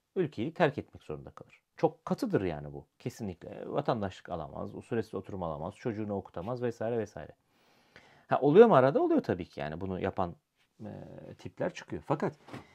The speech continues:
bir kontrolsüzlük yoktur. Ama İngiltere'nin şöyle bir sıkıntısı var. Fransa'dan o Manş Denizi'nden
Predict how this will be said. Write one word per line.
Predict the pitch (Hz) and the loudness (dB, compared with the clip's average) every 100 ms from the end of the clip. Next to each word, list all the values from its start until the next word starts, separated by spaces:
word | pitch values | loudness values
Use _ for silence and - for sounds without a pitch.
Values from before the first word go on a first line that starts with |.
| _ _ _ _ | _ _ _ _
bir | 117 | -12
kontrolsüzlük | 139 170 175 190 185 165 135 | 2 4 6 6 4 0 2
yoktur. | 135 127 - - - | 2 2 -6 -12 -2
Ama | 151 | 0
İngiltere'nin | 185 180 180 202 139 | 0 -2 0 0 0
şöyle | - 151 127 | 0 0 0
bir | |
sıkıntısı | 104 - 95 - 78 | -4 -10 -12 -8 -10
var. | 67 _ _ _ _ - - _ _ _ - | -10 _ _ _ _ -20 -20 _ _ _ -8
Fransa'dan | - 135 208 185 104 98 | 4 6 6 4 4 2
o | 117 | 4
Manş | 147 175 - | 2 2 -2
Denizi'nden | 110 90 87 90 190 | -4 -4 -6 -4 -6